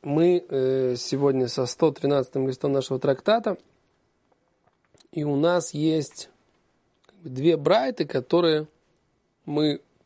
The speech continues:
начали изучать, как они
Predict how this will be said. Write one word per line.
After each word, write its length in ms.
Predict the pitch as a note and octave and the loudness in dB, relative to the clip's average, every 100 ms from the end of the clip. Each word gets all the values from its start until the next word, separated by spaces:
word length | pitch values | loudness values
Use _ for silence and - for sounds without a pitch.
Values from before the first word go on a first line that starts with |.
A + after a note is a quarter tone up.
| _ - | _ -6
начали 420 | D3+ D3 - C3+ | -2 -2 -2 -2
изучать, 500 | B2+ C3+ D3+ C3+ - _ - - _ _ _ _ _ _ - | -2 0 2 2 -2 _ -20 -20 _ _ _ _ _ _ 0
как 300 | F3 E3+ D3+ | 2 2 2
они 320 | C#3 D3 | 2 0